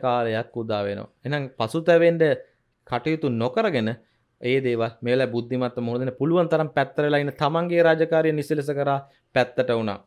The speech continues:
මේ වෙලාවේ ඕනට වඩා විනෝදයට බර වෙන්න අන හිත මිතුරන් ඇසුරු කරන්න යන්න එපා. මොකද මේ කාලේ පොඩි අමුතු ආකර්ෂණයකුත් ඔබට තියෙනවා. මේ වෙලාවේ අර සාමාන්‍යයෙන් අපි අර සරල තරුණ, අ, මේ ව-, භාෂාවෙන්ම කිව්වොත් ඔය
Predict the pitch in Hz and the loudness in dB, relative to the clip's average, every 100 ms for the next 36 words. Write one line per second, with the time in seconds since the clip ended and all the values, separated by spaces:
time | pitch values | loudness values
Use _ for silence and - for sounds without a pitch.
0 | _ - 120 135 139 139 147 143 147 123 | _ -6 0 2 4 2 -2 -2 -2 -2
1 | 135 139 139 135 131 131 127 127 123 131 | -4 -2 -2 -2 0 0 0 0 -2 -4
2 | - _ _ 113 120 117 113 127 127 143 | -6 _ _ -8 -4 -4 -4 -6 -4 -4
3 | 135 139 135 123 131 127 123 120 120 147 | -2 -4 -4 -4 -4 -2 -2 0 -2 -4
4 | - _ - 117 117 120 113 113 113 117 | -6 _ -6 -4 -2 -4 -4 -4 -4 -4
5 | 120 117 151 143 - 131 156 - _ _ | -4 -2 0 0 -2 -6 -6 -8 _ _
6 | 123 190 220 175 170 202 214 196 202 202 | -4 -2 0 4 4 2 -4 -4 -4 -2
7 | 190 170 170 127 110 120 156 175 170 120 | 0 0 0 -2 -2 0 2 4 4 2
8 | - _ _ - 113 117 127 151 151 151 | -4 _ _ -8 -4 0 0 2 2 2
9 | 143 127 127 113 113 117 143 - 113 139 | 0 0 0 0 -2 -2 -2 -2 -2 -2
10 | 156 143 - _ _ 123 127 123 127 120 | -4 -6 -12 _ _ -4 -4 -2 -2 -2
11 | 120 123 135 135 156 160 156 143 139 - | -2 0 0 0 -2 -2 -4 -2 -4 -6
12 | _ _ - | _ _ -6